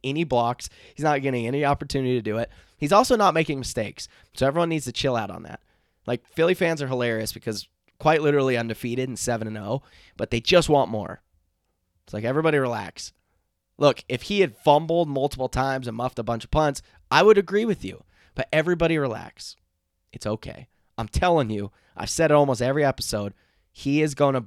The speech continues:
turn one and bust one loose, and Philly fans are gonna completely change. So keep an eye out for that.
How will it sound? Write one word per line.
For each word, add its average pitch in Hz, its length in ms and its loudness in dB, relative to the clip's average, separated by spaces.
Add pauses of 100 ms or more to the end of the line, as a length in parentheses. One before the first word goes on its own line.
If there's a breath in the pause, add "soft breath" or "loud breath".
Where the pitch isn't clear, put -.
(100)
turn 151 400 0
one 131 220 2
and 117 100 -4
bust 120 240 -4
one 113 160 -2
loose, 117 420 -4
and 104 360 -8
Philly 117 240 -4
fans 107 280 -6
are 107 40 -14
gonna 104 180 -10
completely 107 400 -14
change. - 420 -18 (380)
So - 280 -12 (440)
keep - 160 -6
an 220 60 -2
eye 185 100 2
out 151 160 4
for 107 80 -6
that. 98 180 -8